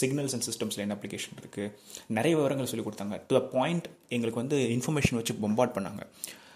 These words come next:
அந்த அளவுக்கு அவங்க வந்து நாலேஜபிள் பர்சன்ஸா இருந்தாங்க. அங்க இருக்கிற சீஃப் எலக்ட்ரிக்கல் ஒர்க் ஷாப் இன்ஜினியர்ஸ், அந்த ஜே இ அவங்களா இருக்கட்டும், அங்க நம்மளுக்கு தொழிலாளர்களா இருக்கட்டும், அவங்களுடைய சப்போர்ட் வந்து ரொம்ப நல்லாவே இருந்ததுன்னு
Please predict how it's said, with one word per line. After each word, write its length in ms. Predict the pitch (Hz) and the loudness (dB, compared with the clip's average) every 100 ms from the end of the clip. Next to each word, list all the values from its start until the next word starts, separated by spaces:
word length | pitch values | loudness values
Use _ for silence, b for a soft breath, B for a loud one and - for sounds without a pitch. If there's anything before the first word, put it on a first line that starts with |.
| B - | B -4
அந்த 240 | 110 123 | 2 4
அளவுக்கு 260 | 123 131 131 | 4 4 2
அவங்க 180 | 110 | 2
வந்து 440 | 107 110 117 107 98 | 2 2 2 2 0
நாலேஜபிள் 440 | 101 123 127 123 - | 2 4 4 2 2
பர்சன்ஸா 360 | 107 113 104 | 2 2 0
இருந்தாங்க. 300 | 107 98 90 | 0 -2 -4
அங்க 220 | 120 117 | -4 -2
இருக்கிற 400 | 107 113 113 104 - | -2 0 2 2 2
சீஃப் 140 | 131 127 | -2 0
எலக்ட்ரிக்கல் 440 | 110 - 110 101 | -2 -2 -4 0
ஒர்க் 180 | 98 - | 0 0
ஷாப் 200 | 113 - - | -2 -2 -8
இன்ஜினியர்ஸ், 580 | 110 113 127 113 - - - | -4 0 4 4 4 0 -2
அந்த 320 | 107 101 98 | -2 2 2
ஜே 200 | 98 113 | 4 4
இ 320 | 123 117 110 104 | 4 4 2 2
அவங்களா 260 | 107 104 | 2 2
இருக்கட்டும், 400 | 98 - - 165 B B B B | 0 -2 -2 -2 B B B B
அங்க 320 | 110 104 98 - - B B B | 0 2 2 -2 -18 B B B
நம்மளுக்கு 260 | 110 110 107 | -2 -2 0
தொழிலாளர்களா 600 | 123 147 131 113 104 98 95 | 2 4 4 2 0 -2 -4
இருக்கட்டும், 280 | 104 95 - | -8 -10 -2
அவங்களுடைய 400 | 110 127 123 117 | 0 2 2 0
சப்போர்ட் 240 | 117 113 117 | -2 -2 -4
வந்து 200 | 110 107 | -2 -2
ரொம்ப 220 | 104 107 | -2 -4
நல்லாவே 460 | 98 95 101 113 110 | -4 -2 0 2 2
இருந்ததுன்னு 220 | 104 | 0